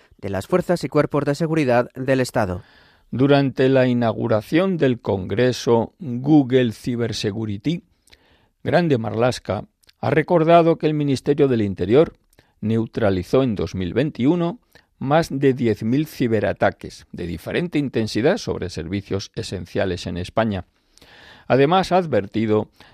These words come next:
Speaker 2: de que las circunstancias geopolíticas actuales, con una guerra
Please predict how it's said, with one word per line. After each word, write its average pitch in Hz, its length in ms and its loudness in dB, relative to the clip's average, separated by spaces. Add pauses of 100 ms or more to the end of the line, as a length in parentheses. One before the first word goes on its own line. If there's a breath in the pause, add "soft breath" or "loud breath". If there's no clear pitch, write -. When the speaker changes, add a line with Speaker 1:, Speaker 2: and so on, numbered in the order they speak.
Speaker 2:
de 123 200 2
que 120 140 0
las 120 180 4
circunstancias 123 920 -2
geopolíticas 101 1080 -4
actuales, 104 760 0 (380 soft breath)
con 101 200 -2
una 117 240 0
guerra 104 540 2